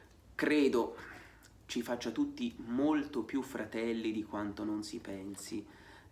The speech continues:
eh, nonostante le divergenze e le diffidenze. Eh, il Giusti insegna a Monsummano e a tutti i monsumanesi e a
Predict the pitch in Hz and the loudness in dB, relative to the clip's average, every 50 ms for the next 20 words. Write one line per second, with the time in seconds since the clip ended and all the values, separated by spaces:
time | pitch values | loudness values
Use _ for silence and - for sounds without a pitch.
0 | - - 107 107 104 104 101 101 101 101 107 113 117 117 117 113 110 - - 113 | -8 -4 -4 -2 -2 -2 -2 -2 -2 -2 0 2 2 2 2 2 0 -2 -2 0
1 | 110 113 113 110 113 113 104 107 107 107 107 107 107 98 95 113 113 117 127 131 | 0 0 0 -2 -2 -2 -2 0 0 0 0 0 -4 -4 -4 -2 -2 -2 -2 -2
2 | 127 123 - - 117 120 123 120 - 131 110 107 107 107 107 101 - - - 104 | -4 -4 -6 -4 -2 -2 -2 -2 -2 -2 0 0 0 0 -2 -4 -6 -6 -6 -6
3 | 104 110 90 95 - 98 98 95 - - - - - - - - - - - - | -4 -4 -6 -8 -8 -10 -10 -10 -12 -12 -10 -12 -12 -14 -16 -20 -20 -20 -20 -20
4 | - - - - - - _ _ - - - - - - - - 120 120 120 127 | -20 -20 -20 -20 -20 -20 _ _ -20 -20 -20 -20 -20 -16 -6 -4 -2 -2 2 4
5 | 147 160 175 170 - - - 190 190 196 196 190 - 127 120 113 - - 120 120 | 4 4 4 4 -4 -6 -4 -2 -2 0 -2 0 0 0 -2 -2 0 0 0 2
6 | 117 110 113 113 117 113 107 - 120 110 113 120 127 143 156 160 151 131 117 107 | 2 0 2 0 0 0 0 0 -2 0 2 2 2 2 2 2 2 2 2 0
7 | 104 101 98 - - - - 202 214 160 - - - - 110 107 104 101 - - | -2 -4 -8 -10 -10 -4 0 0 0 0 -2 -4 -8 -6 -4 -4 -4 -4 -6 -6
8 | 107 107 104 123 139 135 - - - 110 107 | -4 -2 0 0 0 0 0 -2 -6 -6 -8